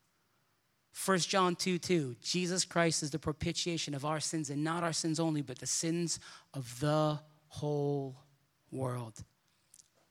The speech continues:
Jesus was beaten and hung on a cross to pay for sin he never committed, so that a bunch of rebels like us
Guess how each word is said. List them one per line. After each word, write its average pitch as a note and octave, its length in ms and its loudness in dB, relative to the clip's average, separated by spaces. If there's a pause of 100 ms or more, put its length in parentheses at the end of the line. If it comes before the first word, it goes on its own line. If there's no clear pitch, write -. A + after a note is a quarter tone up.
(640)
Jesus G#3+ 600 2
was F3 180 0
beaten E3 880 0 (800)
and F3+ 180 4
hung F3 260 6
on E3 120 4
a D3 80 0
cross D#3 880 0 (840)
to F#3 100 2
pay F#3 240 2
for E3+ 320 4
sin D#3+ 680 4 (680)
he - 240 -8
never F3 260 -2
committed, D#3 640 2 (540)
so - 140 4
that F3+ 160 6
a F3 80 6
bunch F#3 260 6
of D3+ 320 0
rebels F3+ 460 4
like D3 280 -2
us D#3 580 2